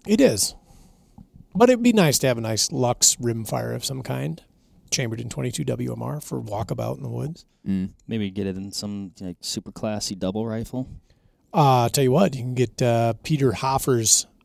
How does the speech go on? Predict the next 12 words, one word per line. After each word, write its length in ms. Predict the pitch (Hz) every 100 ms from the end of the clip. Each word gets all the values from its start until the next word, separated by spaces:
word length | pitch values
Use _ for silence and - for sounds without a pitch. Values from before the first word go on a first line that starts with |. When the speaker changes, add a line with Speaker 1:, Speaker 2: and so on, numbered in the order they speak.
| _
Speaker 1:
uh, 180 | 127 110
Hummingbird 460 | 98 190 214 127 101
rifle, 500 | 104 104 143 160 - _ _ _ _ _ _ _ -
two 120 | 185
point 320 | - 160 147
two 200 | - 165
pounds. 580 | - 156 180 160 175 - _ _ _ _ _ _ _ _ _ _ _
It's 100 | -
a 40 |
beautiful 720 | 110 - 135 160 214 180 123
side 300 | 110 127 131
lever. 380 | 120 107 110 139